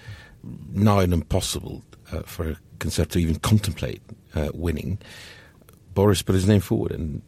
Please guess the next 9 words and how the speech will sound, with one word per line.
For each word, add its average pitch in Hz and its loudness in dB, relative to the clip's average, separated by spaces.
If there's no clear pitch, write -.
uh, 80 -6
not 92 4
only 95 6
did 73 -4
he 80 0
win, 90 0
uh, 90 4
he 101 2
was 95 2